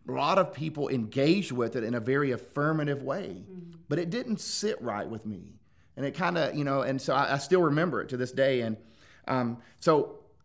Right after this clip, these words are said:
Speaker 1: I have with me today Abby Burley. And so Abby is gonna help us see why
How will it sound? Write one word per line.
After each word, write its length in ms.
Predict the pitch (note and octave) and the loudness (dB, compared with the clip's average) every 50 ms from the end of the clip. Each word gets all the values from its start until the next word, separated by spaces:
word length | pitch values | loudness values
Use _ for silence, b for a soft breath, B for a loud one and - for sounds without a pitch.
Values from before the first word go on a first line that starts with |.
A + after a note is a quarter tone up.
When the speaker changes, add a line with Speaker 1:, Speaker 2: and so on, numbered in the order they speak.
| _ | _
Speaker 1:
I 160 | - D3+ - | 4 4 4
have 280 | C4+ A#3 A3 E3+ D3+ C#3 | 4 6 6 6 6 6
with 200 | C#3 C#3+ C#3 C#3+ | 4 2 2 2
me 100 | C3+ B2+ | 0 -2
today 480 | B2 B2 A2+ A#2 G2+ G2 G#2 B2 B2 - - - _ _ _ _ _ _ | 0 -2 0 0 0 0 0 -2 -4 -6 -14 -20 _ _ _ _ _ _
Abby 260 | C3+ C3+ C3+ C#3+ C#3+ | 0 0 2 2 2
Burley. 540 | D3 C3+ F3 G#3 G#3 - - - - - - - - - b b b b b b b | 4 4 4 4 4 -2 -6 -12 -16 -18 -20 -20 -20 -20 b b b b b b b
And 340 | - C#3+ C#3+ C#3 C#3 C3+ C#3 | 2 4 4 6 4 4 2
so 380 | - - - D#3 D3 C#3 C#3 - - | 0 2 4 6 6 6 6 4 0
Abby 600 | - - - - - D#3 C#3 C3+ C3+ D3 D3+ - - - | -2 0 0 0 2 2 2 2 2 0 -2 -4 -8 -6
is 240 | - C#3+ C#3+ C#3+ C#3 | -2 0 0 0 2
gonna 360 | D#3 D#3+ D#3 D3 C3+ C3+ - - - - - | 2 2 2 2 2 0 -4 -10 -14 -10 -2
help 280 | G#3+ A3+ A#3 A#3 A#3 D#3+ | 0 0 0 0 0 2
us 360 | C3 C#3 C3+ C3 C3+ C#3 - | 2 4 4 2 2 0 -2
see 300 | - - F#3+ F#3+ F#3+ F#3 | 0 0 0 0 0 -2
why 420 | E3+ E3 D#3+ D3+ D3 C#3+ C#3 C3 | -2 0 2 2 4 2 2 0